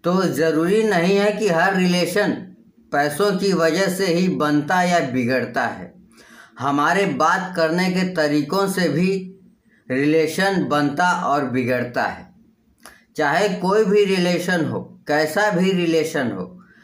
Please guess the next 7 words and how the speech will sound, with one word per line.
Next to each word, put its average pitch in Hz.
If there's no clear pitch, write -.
हमारी 147
बातों 165
से 196
अगर 160
हमारे 151
लोगों 170
को 101